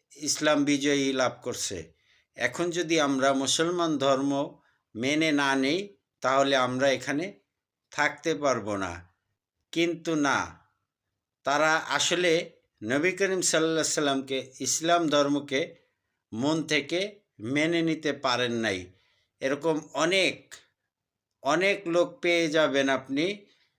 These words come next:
যেগুলি এই রাসূলকে ছোট করার জন্য এবং রাসূলকে যেভাবে ছোট করা যায়,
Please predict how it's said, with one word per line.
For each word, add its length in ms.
যেগুলি 720
এই 220
রাসূলকে 680
ছোট 260
করার 460
জন্য 640
এবং 500
রাসূলকে 680
যেভাবে 500
ছোট 300
করা 340
যায়, 400